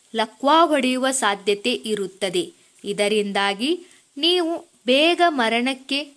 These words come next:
ಗುರಿಯಾಗಬೇಕಾಗುತ್ತದೆ. ವೈದ್ಯರ ಸಲಹೆ ಇಲ್ಲದೆ ಯಾವ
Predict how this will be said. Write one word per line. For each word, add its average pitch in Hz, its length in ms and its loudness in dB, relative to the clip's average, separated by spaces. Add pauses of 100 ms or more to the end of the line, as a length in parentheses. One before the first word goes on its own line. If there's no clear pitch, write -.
(100)
ಗುರಿಯಾಗಬೇಕಾಗುತ್ತದೆ. 208 1600 -2 (760)
ವೈದ್ಯರ 339 580 4
ಸಲಹೆ 302 460 2 (100)
ಇಲ್ಲದೆ 233 640 0 (180)
ಯಾವ 214 400 2